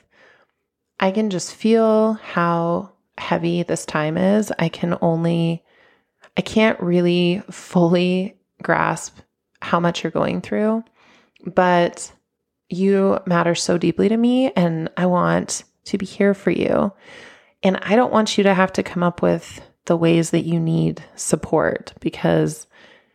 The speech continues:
that just feels like one more thing for you to do. And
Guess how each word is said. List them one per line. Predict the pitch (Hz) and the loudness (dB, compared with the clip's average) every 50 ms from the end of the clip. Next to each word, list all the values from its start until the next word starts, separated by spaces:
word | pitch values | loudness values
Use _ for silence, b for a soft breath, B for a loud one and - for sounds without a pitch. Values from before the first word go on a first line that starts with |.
| b b b | b b b
that | - 196 202 - | 0 0 2 2
just | - 196 190 - | 0 -2 -2 0
feels | 196 180 180 | 0 0 0
like | 180 170 - - | 0 -4 -2 0
one | 185 190 196 202 | 0 0 2 2
more | 208 208 208 | 2 2 0
thing | 202 220 214 202 196 | 2 0 0 0 0
for | - 196 | 0 0
you | 190 190 | 0 2
to | 185 196 | 2 0
do. | 175 190 196 190 185 175 175 - - - - | 2 2 2 4 4 2 0 -2 -4 -6 -4
And | 175 170 175 170 170 170 170 170 170 170 170 - | -2 -2 0 0 0 -2 -2 -4 -6 -8 -8 -12